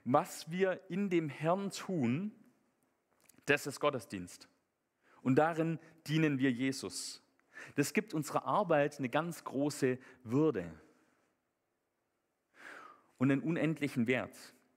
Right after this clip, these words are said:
ganz unabhängig davon, ob sie gesehen wird oder nicht.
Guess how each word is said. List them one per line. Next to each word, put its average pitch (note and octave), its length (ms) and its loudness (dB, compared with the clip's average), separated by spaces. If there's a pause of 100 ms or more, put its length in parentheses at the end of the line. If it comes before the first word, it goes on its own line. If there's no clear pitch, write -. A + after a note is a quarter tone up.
(240)
ganz C#3 260 2
unabhängig B2 640 0
davon, C3 540 0 (400)
ob B2 120 -6
sie C3 160 -2
gesehen C#3 520 -2
wird C#3 320 -2
oder A#2 180 -2
nicht. - 580 -4